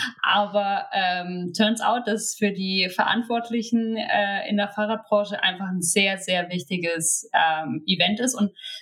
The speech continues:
zwar weniger um, also früher war das ja so eine richtige Ordermesse und da waren auch so Ordermessen halt super wichtig. Das findet mittlerweile alles digital statt, ist eh klar.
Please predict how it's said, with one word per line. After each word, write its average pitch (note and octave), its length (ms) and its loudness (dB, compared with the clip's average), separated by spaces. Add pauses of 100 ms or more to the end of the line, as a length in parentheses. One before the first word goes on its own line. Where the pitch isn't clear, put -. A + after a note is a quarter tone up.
(100)
zwar F#3 300 2
weniger A3+ 580 4
um, G3 540 -2
also G3 220 2
früher A3+ 300 4
war G#3 120 2
das G#3+ 140 -4
ja G3 100 0
so G3 80 -2
eine G3 140 0
richtige A3 420 0
Ordermesse B3 640 4 (300)
und G3 120 4
da F#3 120 0
waren F#3+ 160 2
auch G3 160 -2
so - 180 -4
Ordermessen G#3 680 0
halt F3 180 0
super G#3+ 300 2
wichtig. C4 420 0
Das A#3+ 220 2
findet G3 260 0
mittlerweile E3+ 500 2
alles F#3+ 300 0
digital D#3 500 0
statt, A3+ 280 0
ist - 180 -6
eh G#3+ 120 4
klar. C4 300 2